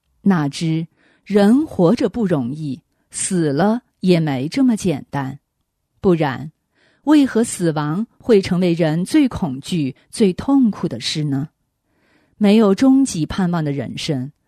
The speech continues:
不过是彼一时、此一时，像踩着西瓜皮，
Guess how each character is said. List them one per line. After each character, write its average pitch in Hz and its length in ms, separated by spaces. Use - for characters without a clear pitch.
不 233 220
过 294 160
是 254 160
彼 180 260
一 254 200
时、 175 400
此 147 340
一 247 160
时， 143 460
像 226 260
踩 190 220
着 170 120
西 - 200
瓜 262 240
皮， 175 400